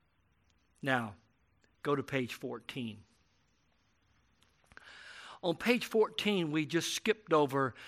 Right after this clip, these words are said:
the angel coming to Mary. We'll do that next week, and we'll look at what she said and how Mary responded. But let's stick with the story of John the Baptist. Verse fifty-seven says, "The time came for Elizabeth to give birth.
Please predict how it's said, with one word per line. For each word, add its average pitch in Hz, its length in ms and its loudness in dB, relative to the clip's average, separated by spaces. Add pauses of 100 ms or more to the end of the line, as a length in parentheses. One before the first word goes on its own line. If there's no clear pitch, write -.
the 160 220 0
angel 147 420 0
coming 139 560 0
to 135 180 -2
Mary. 143 420 2
We'll 147 120 -2
do 143 160 0
that 127 260 -2
next 131 260 -4
week, 135 340 -4 (680)
and 139 160 0
we'll 143 200 4
look 151 220 2
at 143 160 0
what 139 240 0 (120)
she - 200 -4
said 143 300 0
and 123 80 -2
how 143 200 4
Mary 131 360 2
responded. 123 680 -2 (920)
But 185 100 4
let's 240 120 4
stick - 320 -4
with 226 100 0
the 180 80 0
story 160 500 2
of 131 220 2 (420)
John 135 280 0
the 123 80 -4
Baptist. 117 560 -6 (2250)
Verse 180 280 2 (140)
fifty-seven 190 720 2
says, 147 320 4
"The 147 100 -2
time 185 400 0
came 170 380 -2
for 156 140 0
Elizabeth 139 480 -2
to 139 80 -14
give 123 300 -2
birth. 123 380 -2